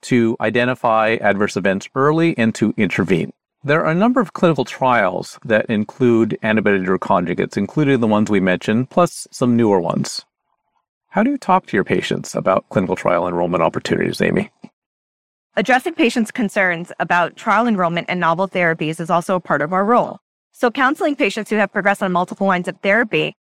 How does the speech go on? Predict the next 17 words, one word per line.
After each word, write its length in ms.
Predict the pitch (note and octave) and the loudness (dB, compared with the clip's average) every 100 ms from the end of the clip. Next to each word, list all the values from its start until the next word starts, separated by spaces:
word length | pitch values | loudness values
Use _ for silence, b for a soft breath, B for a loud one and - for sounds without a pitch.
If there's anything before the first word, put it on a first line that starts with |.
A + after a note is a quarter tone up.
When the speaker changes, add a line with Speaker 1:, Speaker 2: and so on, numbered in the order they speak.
| - | -4
Speaker 2:
and 160 | C4 E4+ | -2 -2
encouraging 480 | E4 C4+ C4 B3 | -2 0 2 0
the 60 | A3 | 0
patients 340 | G#3+ F#3+ F#3 | 0 -2 -4
and 100 | F#3+ | -2
educating 540 | D3+ F#3 G3 G3+ F3 F3 | -2 -2 -4 -4 -4 -2
them 140 | F3 | -2
about 280 | F3 E3+ - | 0 0 0
enrolling 380 | F#3 F#3+ G#3 G3+ | 0 2 2 0
in 100 | F3+ | 0
clinical 380 | G3 F3 E3+ E3 | -2 -2 -2 -4
trials 320 | G3+ G3 G3 | 0 0 0
to 100 | - | -4
explore 320 | - - F3+ | -6 -4 -4
newer 220 | E3+ F#3 | 0 -2
treatment 340 | F#3+ - F3+ E3+ | -2 -6 -4 0
options 460 | D#3+ - E3+ F3 | -2 0 -2 -2